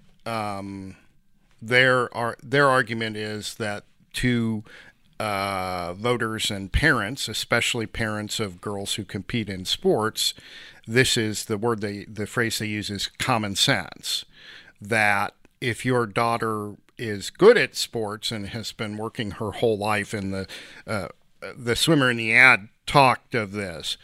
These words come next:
uh, to be able to compete at an elite, elite level, and then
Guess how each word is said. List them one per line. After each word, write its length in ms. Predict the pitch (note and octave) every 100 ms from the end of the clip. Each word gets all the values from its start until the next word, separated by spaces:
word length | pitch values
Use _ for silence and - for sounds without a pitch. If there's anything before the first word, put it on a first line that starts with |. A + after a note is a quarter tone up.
| - - - - _
uh, 340 | B2+ B2 A#2 A2 -
to 220 | - D#3 B2+ -
be 140 | - C#3
able 300 | C3 A#2+ A#2
to 100 | -
compete 460 | A2+ G#2 - C3
at 120 | B2+ A2
an 120 | G#2+
elite, 260 | A2 A2+ _ A2+ -
elite 400 | A#2 A#2+ A#2+ A#2+
level, 580 | B2 C3+ B2+ A2+ A#2 -
and 340 | - G#2+ G#2 G2
then 1000 | A2 A#2 A2+ A2 A2+ A2 A2 G#2 G#2+